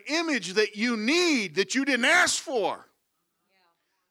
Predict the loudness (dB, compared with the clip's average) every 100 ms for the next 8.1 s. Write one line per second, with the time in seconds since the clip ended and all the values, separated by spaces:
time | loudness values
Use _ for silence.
0 | _ _ _ -20 -20 -20 -20 -18 -20 _
1 | _ _ _ _ _ _ _ _ _ _
2 | _ _ _ _ _ _ -2 0 4 4
3 | 4 2 0 -2 0 0 -2 -4 -2 0
4 | 0 -2 -4 -2 -2 2 2 4 2 0
5 | -6 _ _ _ _ _ _ _ _ _
6 | _ _ _ _ _ _ _ _ _ _
7 | -2 0 2 2 0 -4 -6 -6 -8 -10